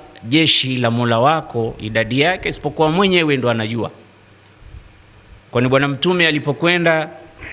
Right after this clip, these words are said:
katika Isra na Mi'raj, mbingu ya saba, aliona Baitul Ma'mur.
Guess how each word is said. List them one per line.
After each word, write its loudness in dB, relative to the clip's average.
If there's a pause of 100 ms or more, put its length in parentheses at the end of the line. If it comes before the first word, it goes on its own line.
(1160)
katika 0
Isra 2
na 2
Mi'raj, 0 (480)
mbingu 0
ya 2
saba, 0 (1500)
aliona 2
Baitul -2
Ma'mur. 2